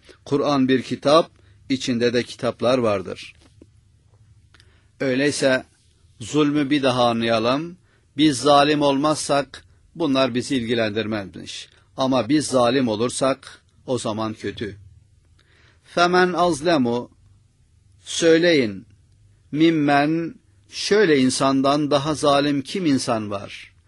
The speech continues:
En zalimi tarif ediyoruz, bu değil mi? Bundan daha zalim olur mu? Kimmiş o? İftara alallahi kediben, yalan, yanlış, olmayasıya şeyler,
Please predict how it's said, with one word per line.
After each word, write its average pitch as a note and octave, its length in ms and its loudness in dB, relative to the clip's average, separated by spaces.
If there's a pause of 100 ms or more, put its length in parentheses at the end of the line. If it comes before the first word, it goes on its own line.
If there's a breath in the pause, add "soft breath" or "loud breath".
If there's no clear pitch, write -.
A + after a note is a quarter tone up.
(560)
En F3+ 240 2
zalimi E3 580 6
tarif C#3+ 420 4
ediyoruz, B2+ 520 2
bu D3 160 2
değil E3 240 6
mi? C3+ 220 0
Bundan D3+ 400 4
daha D3+ 240 4
zalim D3 420 4
olur D3 260 0
mu? G#2 280 -8 (320)
Kimmiş C3+ 440 0
o? E3 220 0 (640 soft breath)
İftara C3+ 500 0
alallahi G#2+ 800 0
kediben, C3+ 800 -2 (500 soft breath)
yalan, C#3+ 720 2 (560)
yanlış, C#3+ 720 0 (400)
olmayasıya B2 880 2
şeyler, C3+ 580 0